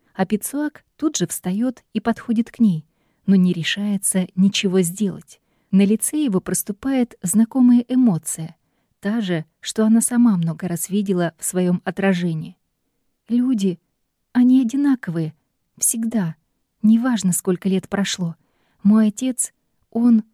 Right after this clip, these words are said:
он был прав, что их не жалел". Она старается говорить как можно более твердо. "Я теперь все понимаю". А Пицуак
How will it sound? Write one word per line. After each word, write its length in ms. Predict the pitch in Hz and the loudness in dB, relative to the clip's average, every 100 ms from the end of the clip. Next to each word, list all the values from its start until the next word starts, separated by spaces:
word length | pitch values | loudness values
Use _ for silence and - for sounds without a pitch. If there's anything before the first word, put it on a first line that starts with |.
| _ _ _ _ | _ _ _ _
он 200 | - 262 | 0 2
был 140 | 254 262 | 2 -2
прав, 340 | - 285 180 _ _ _ _ | -2 -2 -2 _ _ _ _
что 260 | - - | -8 0
их 220 | 208 180 | 0 2
не 100 | 208 | 2
жалел". 440 | 208 220 208 165 165 _ _ _ - | 2 2 0 -2 -8 _ _ _ -4
Она 240 | 196 254 | 0 0
старается 580 | 311 - 196 190 180 - | -2 -4 -2 -2 -2 -4
говорить 480 | 170 180 208 269 - | -4 -2 -2 -4 -6
как 220 | - - | -6 2
можно 300 | 233 233 214 | 2 4 0
более 340 | 196 226 214 | 2 0 2
твердо. 560 | 220 220 220 170 160 175 _ _ _ _ _ _ | 0 -2 -2 -2 -10 -18 _ _ _ _ _ _
"Я 320 | 196 196 220 | -8 -2 -4
теперь 360 | - 196 190 - | -4 -6 -6 -4
все 200 | - 196 | -4 -2
понимаю". 600 | 208 208 214 190 165 180 _ _ _ _ _ | 2 4 4 2 -4 -10 _ _ _ _ _
А 100 | - | -6
Пицуак 600 | - 233 - 311 330 - | -2 -2 -2 -2 -2 -2